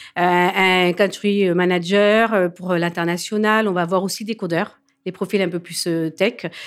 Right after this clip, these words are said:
alors, pour la fidélisation, il y a énormément de choses qui existent et elles sont pas, euh, pas, j'ai envie de dire, tout le temps pareil. Ça évolue avec le temps. En ce moment, on est en train de beaucoup réfléchir, en fait, sur ce qu'on peut faire sur le partage des fruits de la croissance.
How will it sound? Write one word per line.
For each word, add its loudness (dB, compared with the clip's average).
alors, 4
pour -2
la 4
fidélisation, 0
il 0
y 0
a 0
énormément 0
de -4
choses -8
qui -8
existent -4
et 2
elles -2
sont -4
pas, 2
euh, -2
pas, 4
j'ai 0
envie 2
de -4
dire, -4
tout -8
le -12
temps -4
pareil. -2
Ça 2
évolue 2
avec 2
le 0
temps. -4
En -2
ce -8
moment, 4
on 2
est 2
en 0
train -6
de 0
beaucoup -6
réfléchir, -2
en -2
fait, -8
sur -14
ce -10
qu'on -4
peut -6
faire -4
sur -8
le -4
partage -2
des -4
fruits -8
de -4
la -2
croissance. -12